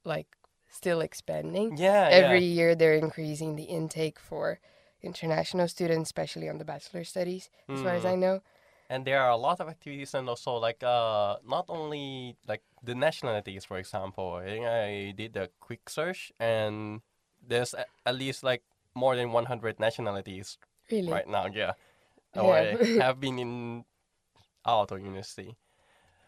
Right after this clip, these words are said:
Speaker 2: So it's really, like, multicultural.
Speaker 1: Yeah.
Speaker 2: Yeah.
Speaker 1: And in twenty twenty-two, I think Aalto won the fortieth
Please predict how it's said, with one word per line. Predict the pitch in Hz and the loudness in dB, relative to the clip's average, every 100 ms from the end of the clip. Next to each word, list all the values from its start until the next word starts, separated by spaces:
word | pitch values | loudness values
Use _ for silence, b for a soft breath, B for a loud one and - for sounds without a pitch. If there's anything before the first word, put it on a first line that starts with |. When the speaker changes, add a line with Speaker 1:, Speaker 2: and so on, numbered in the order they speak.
| _ | _
Speaker 2:
So | - - 113 110 107 | -4 4 6 4 0
it's | 92 104 123 113 | -4 -4 -4 -6
really, | 107 139 127 110 104 98 95 _ _ _ _ _ _ _ | -6 -4 -2 -2 -4 -6 -10 _ _ _ _ _ _ _
like, | 95 101 _ - | -4 -4 _ -4
multicultural. | 104 104 101 - 107 98 - 90 - _ _ _ _ _ _ _ - | 0 0 -2 -4 -2 -2 -6 -8 -8 _ _ _ _ _ _ _ -12
Speaker 1:
Yeah. | 208 202 160 131 | -8 -6 -6 -4
Speaker 2:
Yeah. | 123 123 - - | -4 -4 -8 -2
Speaker 1:
And | 180 180 180 | 2 2 2
in | 175 180 | 0 -2
twenty | 180 175 175 | -4 -2 -4
twenty-two, | - 170 165 - 190 190 | -4 -6 -6 -8 -8 -4
I | 175 | -4
think | - 170 151 - | -6 -12 -12 -10
Aalto | 185 165 175 170 | -4 -2 -2 -2
won | 156 151 151 | -2 -4 -6
the | 160 170 175 - | -8 -8 -8 -8
fortieth | 185 170 165 160 | -4 -4 -4 -8